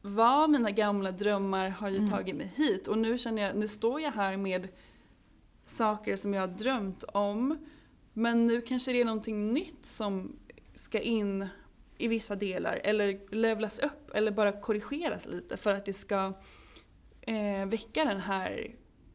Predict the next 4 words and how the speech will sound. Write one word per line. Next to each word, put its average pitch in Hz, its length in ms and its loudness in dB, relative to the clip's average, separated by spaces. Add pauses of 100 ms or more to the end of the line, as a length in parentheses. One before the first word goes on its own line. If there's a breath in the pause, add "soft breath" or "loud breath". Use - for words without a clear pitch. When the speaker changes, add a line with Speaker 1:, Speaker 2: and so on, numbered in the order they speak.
(300)
Speaker 1:
glädjen 202 840 -2
och 185 380 -2 (180)
friheten 202 840 -2
och 185 260 -6